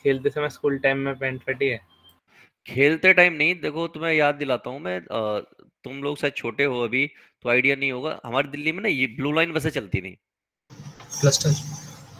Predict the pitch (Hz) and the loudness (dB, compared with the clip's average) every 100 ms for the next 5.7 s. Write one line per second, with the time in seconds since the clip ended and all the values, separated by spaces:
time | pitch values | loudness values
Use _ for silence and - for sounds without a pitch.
0 | - - 107 120 151 127 117 160 160 165 | -20 -10 -6 -4 -4 -4 -2 0 2 0
1 | 147 147 - 131 123 135 180 147 139 143 | 0 -4 -4 -6 -6 -6 4 6 6 4
2 | 131 131 127 101 87 85 90 - _ _ | -2 -4 -6 -8 -8 -8 -8 -12 _ _
3 | _ _ _ - 120 123 131 - - 131 | _ _ _ -6 -4 -4 -4 -8 -6 0
4 | 135 139 139 151 - 139 131 123 131 139 | 2 2 0 -6 -8 -4 -2 -2 -4 -6
5 | 135 151 170 - 170 170 127 | -6 -4 -4 -4 -6 -4 -4